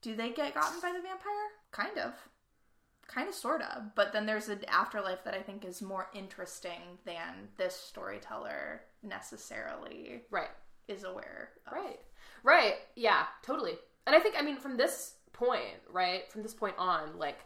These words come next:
Speaker 2: there are, like, interviews and stuff where they talk about love and vampires. Blood becomes a huge part of their look.
Speaker 1: Mm-hmm.
Speaker 2: Like, the whole gothic, extreme, painting your face extremely pale, bags under your eyes, blood all over you.
Speaker 1: Yeah.
Speaker 2: It's like,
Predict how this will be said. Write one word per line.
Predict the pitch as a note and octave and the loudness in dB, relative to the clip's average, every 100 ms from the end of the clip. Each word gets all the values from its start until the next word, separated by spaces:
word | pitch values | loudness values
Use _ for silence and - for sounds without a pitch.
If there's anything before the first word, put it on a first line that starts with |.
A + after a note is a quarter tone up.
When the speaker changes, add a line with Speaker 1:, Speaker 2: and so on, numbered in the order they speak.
| - | -2
Speaker 2:
there | G#3 G3 | 4 4
are, | |
like, | G3 E3 - | 4 -2 0
interviews | G3+ F3 D#3+ D#3+ F3 | 2 2 -2 -6 -10
and | E3+ | -8
stuff | E3 D#3 | -4 -4
where | D#3+ | -4
they | C#3 | -6
talk | - D3+ - | -4 -4 -2
about | D#3 | -2
love | D#3 E3+ | -2 -4
and | E3+ | 0
vampires. | B3 A#3+ A#3+ A#3 A#3 A3+ A3+ - - _ E3+ | 0 2 4 6 4 2 -2 -14 -20 _ -8
Blood | F#3 F3+ G#3+ G#3 | 0 8 8 6
becomes | - A#3 G#3 | -2 -2 -2
a | |
huge | - E3 - | -2 -4 -2
part | D#3+ D3+ | -4 -4
of | - | -4
their | C#3+ D3+ | -4 -4
look. | F#3 D#4+ C#4+ A#3 | 4 8 8 8
Speaker 1:
Mm-hmm. | A3 G#3+ A3 A3 A3+ A#3+ | -4 -2 -2 -2 -2 2
Speaker 2:
Like, | F3 - - - | 2 0 -12 -8
the | G#3+ | -4
whole | A3 G#3 G3 | 4 4 4
gothic, | F#3+ F#3 F#3 G3 - | 8 8 8 0 -4
extreme, | A3+ - - A#3+ A3 | -4 -2 0 -2 -2
painting | - A#3 A3+ G#3+ | -6 -2 -2 -2
your | F3+ | 0
face | G#3 G3+ | 2 2
extremely | G#3+ - G3 F#3+ | -2 -6 -4 -2
pale, | F3+ F#3+ F3 E3 D#3+ - | -4 -4 0 0 0 6
bags | F3 F3+ F3 | 8 8 2
under | E3+ E3+ | -6 -4
your | D#3+ D#3+ - | -4 -4 0
eyes, | D#3+ D#3+ D#3+ D#3 - | 2 2 2 -4 -8
blood | F#3 E3+ D#3+ | -2 2 4
all | D3 - | 4 0
over | C#3+ - | -6 -6
you. | G#3+ F#3+ A#3 | -8 -4 0
Speaker 1:
Yeah. | G#3+ G3+ | 4 6
Speaker 2:
It's | |
like, | G3+ | 6